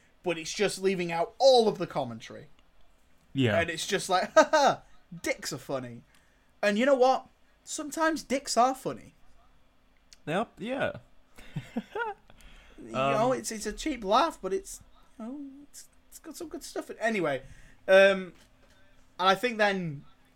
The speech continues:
Speaker 1: I, I did a full rewatch last year, so these are quite fresh in my mind.
Speaker 2: Hmm.
Speaker 1: Um, they do get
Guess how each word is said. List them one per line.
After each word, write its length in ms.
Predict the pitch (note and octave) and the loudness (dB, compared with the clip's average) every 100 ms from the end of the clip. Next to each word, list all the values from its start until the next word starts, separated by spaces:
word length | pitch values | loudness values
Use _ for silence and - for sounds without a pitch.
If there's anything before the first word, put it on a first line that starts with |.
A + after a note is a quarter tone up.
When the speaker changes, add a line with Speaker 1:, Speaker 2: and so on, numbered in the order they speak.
| _ _ - | _ _ -8
Speaker 1:
I, 120 | E3 F3 | -4 -2
I 40 | |
did 160 | E3+ G3+ | 0 0
a 60 | F#3+ | -2
full 460 | - F#3+ F#3+ F3 | 0 4 4 4
rewatch 440 | D#3 D#3+ D3 C#3 D#3 | -2 -2 -2 -4 -4
last 240 | C3+ - | -6 -6
year, 200 | C#3 B2+ | -8 -8
so 120 | B2 | -8
these 200 | C#3+ C#3+ | -8 -8
are 40 | C#3 | -8
quite 360 | - C#3+ C3+ | -6 -6 -6
fresh 260 | - C3+ - | -8 -10 -8
in 80 | B2+ | -12
my 80 | |
mind. 480 | A#2+ A#2+ A#2 A2+ G#2+ - _ - - _ _ | -12 -12 -12 -14 -18 -20 _ -20 -20 _ _
Speaker 2:
Hmm. 200 | B2 G2 A#2 | -6 -4 -4
Speaker 1:
Um, 500 | C3 B2+ B2 B2 B2+ _ _ _ _ _ - | -2 -4 -6 -10 -16 _ _ _ _ _ -12
they 160 | D3+ D3+ | -4 -4
do 440 | C3+ F3 F#3 E3 C#3 | 0 2 2 -2 -4
get 340 | E3 D3+ - | -2 -2 -8